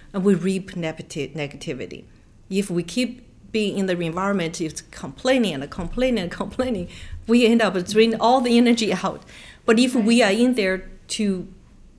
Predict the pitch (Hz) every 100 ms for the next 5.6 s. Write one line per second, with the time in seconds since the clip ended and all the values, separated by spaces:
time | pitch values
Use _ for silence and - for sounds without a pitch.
0 | - - - - 247 - 180 175 165 160
1 | 151 151 139 131 113 - - - 175 -
2 | 190 196 170 - 190 185 123 113 175 -
3 | - - _ 202 202 - 196 220 220 190
4 | 196 190 170 165 180 - - 180 170 165
5 | 151 151 - - 165 -